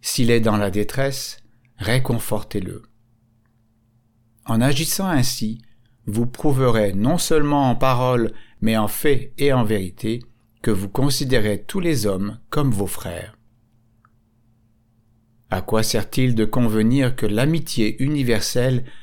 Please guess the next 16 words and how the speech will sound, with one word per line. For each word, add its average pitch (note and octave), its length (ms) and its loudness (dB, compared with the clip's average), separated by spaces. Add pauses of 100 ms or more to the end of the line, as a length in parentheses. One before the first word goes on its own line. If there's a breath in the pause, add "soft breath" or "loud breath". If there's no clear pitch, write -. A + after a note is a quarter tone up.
(180 loud breath)
est A#2+ 220 0
un B2 140 4
bien A#2+ 420 0 (200)
et A2 100 -2
de A2 140 0
parler B2 400 2
de A#2+ 100 2
la G#2 180 2
solidarité B2+ 800 0
du A2 120 0
genre A#2 280 0
humain A2 320 -2 (340 loud breath)
comme A#2 240 4
d'un G#2 180 0
grand A2 400 -2
idéal ? G2 520 -4